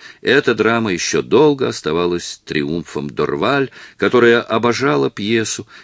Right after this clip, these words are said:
и, играя в ней, старалась превзойти самое себя. Однажды в Руане невежественный помощник режиссёра подал знак опустить занавес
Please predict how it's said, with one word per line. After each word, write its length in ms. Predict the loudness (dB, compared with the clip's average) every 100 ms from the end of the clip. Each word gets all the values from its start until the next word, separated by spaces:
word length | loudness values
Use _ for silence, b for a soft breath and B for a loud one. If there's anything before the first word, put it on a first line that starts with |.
| B
и, 220 | 2 4
играя 460 | 4 4 4 2
в 80 | 0
ней, 240 | -2 -4 -4
старалась 680 | -4 0 2 2 2 0
превзойти 920 | -8 -2 -2 -2 -4 -2 -2 -6 -10
самое 420 | -8 -8 -6 -6 -6
себя. 420 | -8 -8 -10 -10 _ _ _ _ _ _ _ _ -4
Однажды 440 | -2 -2 -2 -2
в 80 | 0
Руане 480 | 0 0 -2 -6 -10 B B B
невежественный 840 | 2 4 2 -2 -8 -4 -2 -2
помощник 600 | -2 -2 -2 -4 -6 -6
режиссёра 560 | -6 -6 -4 -2 0 0
подал 340 | -2 0 -2
знак 520 | -2 -2 -2 -4 -8 -8
опустить 580 | -6 -6 -6 -6 -8
занавес 720 | -6 -4 -2 -2 -8 -10 -14